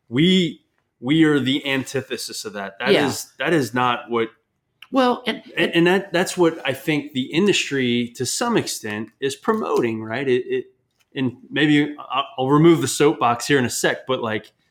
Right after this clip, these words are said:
Speaker 1: it's unfortunate because I feel like that's kind of the promotion aspect of it. And I get it. I understand that. But on the same token is, is again, as a human, as a s-,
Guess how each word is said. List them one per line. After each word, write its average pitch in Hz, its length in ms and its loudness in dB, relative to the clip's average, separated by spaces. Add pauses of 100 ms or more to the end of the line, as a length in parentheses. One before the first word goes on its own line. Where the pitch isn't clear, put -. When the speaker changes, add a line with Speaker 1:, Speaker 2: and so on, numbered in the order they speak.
(960)
Speaker 1:
it's 143 180 -2
unfortunate 165 640 2
because 131 340 -2
I 123 100 0
feel 170 300 2
like 127 220 0
that's 143 280 -2
kind 143 220 -2
of 123 80 -2
the 113 80 0
promotion 117 580 -2
aspect 208 520 -2
of 220 120 -2
it. 233 160 0
And 143 120 0
I 180 80 2
get 151 340 0
it. 120 300 -2
I 120 140 -4
understand 135 580 -4
that. 113 100 -6
But 127 140 0
on 123 100 0
the 117 80 -2
same 139 320 -2
token 120 320 -2
is, 110 200 -2
is 107 120 -6
again, 120 320 0
as 120 120 0
a 117 40 -2
human, 180 520 2
as 113 240 -4
a 113 40 -4
s-, - 300 -10